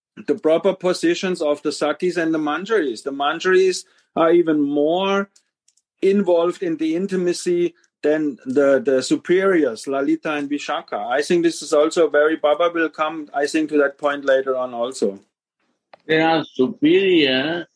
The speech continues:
Speaker 2: So Prabhupada also said, "Pujan Sakhigan, worship to Sakis, because you are Dasi. Pujan Sakhigan,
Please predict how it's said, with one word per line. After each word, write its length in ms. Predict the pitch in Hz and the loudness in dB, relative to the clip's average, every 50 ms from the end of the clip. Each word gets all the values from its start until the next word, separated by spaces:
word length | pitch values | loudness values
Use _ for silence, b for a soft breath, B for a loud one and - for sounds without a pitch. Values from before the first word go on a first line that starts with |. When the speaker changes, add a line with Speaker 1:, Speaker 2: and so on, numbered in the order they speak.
| _ _ _ _ _ _ _ _ _ _ _ _ _ _ - | _ _ _ _ _ _ _ _ _ _ _ _ _ _ -6
Speaker 2:
So 260 | 135 131 131 131 - - _ _ _ _ _ _ _ _ _ _ _ | -6 -4 -4 -4 -8 -10 _ _ _ _ _ _ _ _ _ _ _
Prabhupada 640 | - 123 135 151 175 190 180 - 185 175 170 156 147 151 | -2 0 2 4 2 2 0 0 0 0 0 0 0 0
also 460 | 147 139 127 110 - - - 120 104 | 0 0 0 -2 -4 -6 -6 -6 -6
said, 460 | - - - 98 95 92 90 85 - _ _ _ _ _ _ _ _ _ _ - _ _ - | -6 -6 -6 -4 -2 -2 -2 -4 -8 _ _ _ _ _ _ _ _ _ _ -20 _ _ 2
"Pujan 580 | 151 156 165 165 156 170 214 220 214 202 185 | 4 4 4 2 2 2 0 2 2 0 -2
Sakhigan, 1120 | 156 - - - 151 151 - - - 208 214 - 107 107 147 196 175 156 135 113 98 - _ _ _ _ _ _ _ _ _ _ _ _ _ _ _ _ _ - | -4 -4 -2 -2 -2 -2 -2 -4 -4 -2 -2 0 0 0 0 -2 -2 -4 -4 -4 -6 -8 _ _ _ _ _ _ _ _ _ _ _ _ _ _ _ _ _ -4
worship 720 | 127 135 151 160 170 165 156 - - 202 226 220 202 - _ _ | 0 2 4 4 2 2 -2 -2 0 0 0 0 -2 -8 _ _
to 280 | - 180 190 370 165 151 - - | 0 2 2 2 2 -2 -8 -10
Sakis, 520 | - - - - _ - - - - - - - - _ _ _ _ _ _ _ _ _ _ _ _ _ _ - | -8 -6 -6 -8 _ -8 -6 -6 -6 -6 -10 -18 -20 _ _ _ _ _ _ _ _ _ _ _ _ _ _ -6
because 420 | 107 101 - 127 135 135 135 127 | -6 -4 -2 0 0 0 0 0
you 180 | 127 143 139 143 | 0 2 2 4
are 160 | 131 123 117 107 - | 2 2 0 0 0
Dasi. 760 | 117 110 107 95 - - - 165 170 165 151 120 95 - - _ _ _ _ _ _ _ _ _ _ _ _ - - - - - - | 0 0 0 -2 -4 -4 -2 2 2 4 4 2 0 -2 -6 _ _ _ _ _ _ _ _ _ _ _ _ -20 -20 -20 -20 -6 0
Pujan 680 | 139 143 147 143 139 139 170 190 185 165 156 143 127 113 - | 2 4 4 4 4 4 4 2 2 2 -2 -2 -4 -6 -4
Sakhigan, 720 | - 123 123 113 - - - - - 113 113 104 101 101 | -4 -2 -2 -4 -4 -2 -2 -2 -2 -2 -4 -6 -6 -8